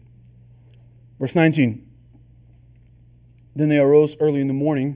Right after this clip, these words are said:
and worshiped before the Lord and returned again to their house in Ramah. And Elkanah had relations with Hannah his wife, and the Lord remembered her. It came about in due time after Hannah had conceived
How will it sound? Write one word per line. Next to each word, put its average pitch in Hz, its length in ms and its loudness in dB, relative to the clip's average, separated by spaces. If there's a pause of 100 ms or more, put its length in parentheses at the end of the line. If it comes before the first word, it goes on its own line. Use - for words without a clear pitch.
(840)
and 143 120 -4
worshiped 180 340 0
before 180 340 -4
the 175 100 -6
Lord 127 460 -4
and 139 160 -8
returned 156 460 -10
again 120 560 -6 (500)
to 151 100 -10
their 135 140 2
house 117 400 -6
in 117 160 -10
Ramah. 107 360 -6 (1300)
And 120 80 -8
Elkanah 180 380 2
had 185 100 4
relations 156 640 2
with 135 200 -2
Hannah 156 280 -2
his 160 240 -8
wife, 113 540 -6 (720)
and 151 180 -4
the 131 100 -2
Lord 127 460 0 (120)
remembered 131 520 -6
her. 95 260 -14 (1200)
It - 60 -10
came 226 200 6
about 214 320 6
in 185 140 0
due 185 160 0
time 147 480 -2
after 165 380 -2
Hannah 170 300 -2
had 143 240 -4
conceived 131 600 -10